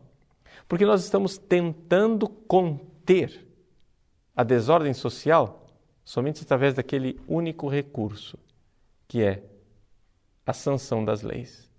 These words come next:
Você passa uma lei, castiga por multas, por prisões, et cetera. Bom, como não há prisão suficiente para todo mundo, nós estamos na baderna.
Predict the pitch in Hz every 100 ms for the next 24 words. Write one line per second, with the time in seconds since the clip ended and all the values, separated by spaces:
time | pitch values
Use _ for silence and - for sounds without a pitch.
0 | _ _ _ _ - - - 98 - 135
1 | 156 202 220 - - _ _ _ - 101
2 | - 123 104 - 135 151 185 185 165 -
3 | - _ _ _ - 101 120 120 127 175
4 | 185 180 - 156 - - 175 175 175 -
5 | _ _ _ _ _ _ - 131 - -
6 | _ _ _ - 165 151 139 120 110 135
7 | 123 113 113 - 120 120 - 113 113 135
8 | 135 175 196 147 151 180 - _ _ _
9 | - 139 - 113 110 110 107 104 92